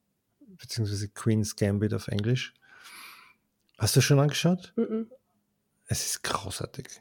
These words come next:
Speaker 1: Du wirst es lieben. Es geht um eine junge Frau, die, oder am Anfang noch ein Mädchen, äh,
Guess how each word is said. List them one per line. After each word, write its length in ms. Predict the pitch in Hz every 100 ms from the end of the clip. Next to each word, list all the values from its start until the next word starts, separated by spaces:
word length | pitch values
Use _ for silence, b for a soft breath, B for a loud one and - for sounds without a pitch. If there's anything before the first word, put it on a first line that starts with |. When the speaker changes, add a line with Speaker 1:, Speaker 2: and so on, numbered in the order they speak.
| - _ _
Speaker 1:
Du 100 | 117
wirst 200 | 101 -
es 100 | 104
lieben. 320 | 104 98 117 -
Es 100 | -
geht 160 | 107 98
um 120 | 101
eine 260 | 95 98 117
junge 300 | 101 104 98
Frau, 240 | 101 104
die, 320 | 101 98 98
oder 300 | 110 98 95 -
am 140 | - 92
Anfang 220 | 104 95
noch 200 | 92 85
ein 60 |
Mädchen, 420 | 92 101 - 98 104 B B B B B _
äh, 340 | - 104 98